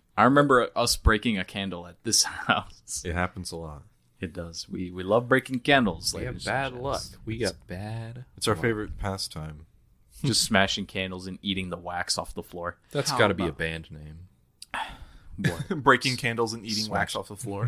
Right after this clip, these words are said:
Speaker 3: <laughs> Smashing candles.
Speaker 2: Yeah, no, we
Speaker 1: Uh,
Speaker 2: just hit 'em across the room on the wall. You see if you can hit your favorite
Speaker 1: See,
Speaker 2: target
Speaker 1: that's
Speaker 2: from
Speaker 1: really the only thing you can do during a hurricane blackout, 'cause the Wi-Fi's out.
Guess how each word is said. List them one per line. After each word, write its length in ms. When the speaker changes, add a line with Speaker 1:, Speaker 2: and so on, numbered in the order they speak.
Speaker 3:
<laughs> 120
Smashing 600
candles. 500
Speaker 2:
Yeah, 140
no, 160
we 60
Speaker 1:
Uh, 180
Speaker 2:
just 380
hit 120
'em 100
across 460
the 160
room 480
on 160
the 60
wall. 460
You 120
see 240
if 100
you 80
can 140
hit 160
your 80
favorite 400
Speaker 1:
See, 160
Speaker 2:
target 100
Speaker 1:
that's 200
Speaker 2:
from 80
Speaker 1:
really 180
the 140
only 200
thing 220
you 80
can 160
do 260
during 240
a 80
hurricane 400
blackout, 460
'cause 220
the 180
Wi-Fi's 560
out. 280